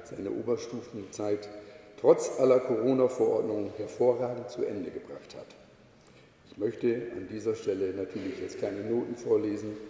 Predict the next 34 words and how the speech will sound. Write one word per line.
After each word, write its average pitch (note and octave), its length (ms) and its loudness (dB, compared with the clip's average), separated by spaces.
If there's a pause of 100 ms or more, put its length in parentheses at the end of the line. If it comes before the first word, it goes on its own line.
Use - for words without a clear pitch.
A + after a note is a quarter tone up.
(460)
das - 120 -14
überlasse G2+ 420 -2
ich F#2+ 80 -8
natürlich G#2 400 -6
dem F#2+ 240 -6 (160)
Schulleiter, G2+ 600 -2
Herrn F#2 120 -6
Plöger-Lobeck. F2+ 640 -6 (640)
Aber A#2 180 0
einen B2 160 0
kleinen C3+ 340 4
Hinweis C3+ 460 2
darauf, A#2+ 440 4 (360)
dass G#2 140 2
es G#2+ 120 -2
auch A2+ 200 4
in G#2+ 140 -4
diesem B2+ 380 -4
Jahr A#2 280 2 (380)
wieder G#2 240 2
eine G#2 200 -2
große C3 500 0
Anzahl A#2 500 0
von A2 240 -8
Einserzeugnissen G#2 1000 -2
geben F2+ 300 -4
wird, F2 160 -2 (460)
wird - 140 -16
mir F2+ 80 -8
sicher G2 300 -6
gestattet - 500 -12
sein. - 160 -16 (1000)
Als G2 180 -8
Vertreter D#3 560 2